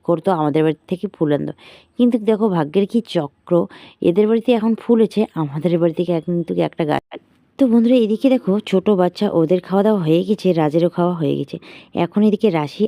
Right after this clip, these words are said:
আর আমি এইদিকে মিনি ওরা বসছে, আর কয়েকজন বয়স্ক লোক বসেছে। এইদিকে দেখো সবাইকে এই যে, উম, একটা করে পুরি দিয়েছে আর হচ্ছে বাঁধাকপির সবজি। তারপর এইদিকে একটা পুরি খেতে না খেতে এইদিকে নিয়ে আসলো ভাত, যে ভাত, উম, মানে কে কে খাবে।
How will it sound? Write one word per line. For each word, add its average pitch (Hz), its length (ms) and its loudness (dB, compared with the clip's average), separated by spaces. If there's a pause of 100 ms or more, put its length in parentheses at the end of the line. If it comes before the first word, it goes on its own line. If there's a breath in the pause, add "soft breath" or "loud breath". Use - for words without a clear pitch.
আর 175 180 0
আমি 160 300 0
এইদিকে 202 340 0
মিনি 165 320 2
ওরা 175 160 2
বসছে, 160 360 -4
আর 160 120 -4
কয়েকজন 147 480 -4
বয়স্ক 135 360 -4
লোক 147 180 -4
বসেছে। 156 380 -10 (520 loud breath)
এইদিকে 196 340 2
দেখো 202 280 -2
সবাইকে 165 440 0 (440 loud breath)
এই 151 160 2
যে, 190 160 2 (300)
উম, 180 380 4
একটা 160 260 -2
করে 202 160 0
পুরি 160 260 -4
দিয়েছে 208 300 0 (100)
আর 151 180 0
হচ্ছে 147 360 -4
বাঁধাকপির 156 540 -2
সবজি। 147 380 -4 (1500 loud breath)
তারপর 254 400 -2
এইদিকে 202 420 -4
একটা 240 220 -4
পুরি 226 200 -6
খেতে 180 240 -6
না 247 100 -2
খেতে 254 180 -6
এইদিকে 180 400 -4
নিয়ে 160 240 -4
আসলো 208 280 -6
ভাত, 131 360 -10
যে 160 100 -6
ভাত, 143 260 -8 (320)
উম, 156 260 -10
মানে 147 180 -6
কে 165 160 -12
কে 139 120 -10
খাবে। 131 240 -18